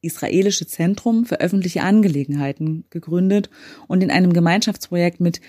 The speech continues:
Breaking the Silence einen Bericht zum Straßenbau im Westjordanland erarbeitet. Highway to Annexation, Straße zur Annexion, hat er das Papier genannt.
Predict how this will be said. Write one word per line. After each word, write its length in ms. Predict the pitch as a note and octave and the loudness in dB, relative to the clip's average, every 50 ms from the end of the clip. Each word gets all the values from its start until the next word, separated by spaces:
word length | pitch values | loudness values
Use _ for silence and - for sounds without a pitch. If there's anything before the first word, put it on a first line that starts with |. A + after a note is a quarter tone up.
| - - _ | -20 -20 _
Breaking 360 | _ - D#3+ F3 E3+ F#3+ F3+ D#3+ | _ 0 0 2 2 2 0 0
the 80 | D3+ | 0
Silence 580 | D3 - - D3+ D3 D#3 E3+ F3 F3 F3 - - | -2 -4 -2 0 2 2 2 0 -2 -4 -4 -6
einen 200 | - F3 F#3 F#3+ | -4 -2 -2 0
Bericht 380 | F3 G3 F#3 G3 F#3 - - - | 0 2 2 2 0 0 -4 -6
zum 120 | - D3+ | -6 -6
Straßenbau 680 | C#3+ - - - C3+ C3+ D3+ - F3+ F3+ F3 F3 F#3 | -6 -6 -6 -4 -4 -4 -2 -2 -2 0 0 0 0
im 120 | E3+ E3+ E3+ | 0 0 0
Westjordanland 600 | E3 D#3+ - - D#3 D3 D3+ D#3+ D#3+ E3 E3 E3+ | -2 -2 -2 -2 0 0 0 0 0 0 -2 -2
erarbeitet. 760 | - - - - D3 C#3 - C#3+ D3+ - D#3 D3 - - - _ _ _ _ _ _ _ _ _ _ _ _ _ _ _ _ _ - | -4 -4 -2 -2 -4 -4 -4 -6 -10 -10 -12 -14 -14 -18 -20 _ _ _ _ _ _ _ _ _ _ _ _ _ _ _ _ _ 0
Highway 540 | - G3 A#3 B3+ G3 E3+ D#3+ D#3 D#3 D#3 D3+ | 2 4 4 4 4 4 2 2 2 0 -2
to 140 | - - - | -4 -8 -8
Annexation, 1000 | - F3 F#3 F3+ F3+ - - - F3 D3 B2+ - - C#3+ C3 C3 C#3 D3+ D#3 D#3 _ _ _ _ _ | -4 -2 -2 -2 -2 -4 -2 0 0 0 0 -2 -2 -4 -4 -4 -4 -8 -14 -16 _ _ _ _ _
Straße 680 | - - - D3 D3 D3 D#3 D#3+ - F3 E3+ E3+ E3+ - _ _ _ _ _ _ _ _ | -20 -10 -2 2 2 2 2 2 2 2 2 2 0 -4 _ _ _ _ _ _ _ _
zur 160 | - - - | -12 -6 -2
Annexion, 760 | - E3+ F#3+ G3+ - - - C#3+ C3+ B2+ A#2+ C3 C3+ - D3 | 0 0 0 -2 -4 -4 0 2 2 2 2 0 -2 -4 -2
hat 160 | D3 D3+ - | -4 -4 -2
er 100 | - A#2+ | 0 -2
das 120 | A#2+ D3+ - | -2 -2 -4
Papier 320 | - D3+ - - - C#3+ | -6 -8 -6 -4 -2 0
genannt. 420 | C3 C3+ C3+ B2+ B2+ C3+ D3 - | 2 2 2 2 0 -2 -4 -8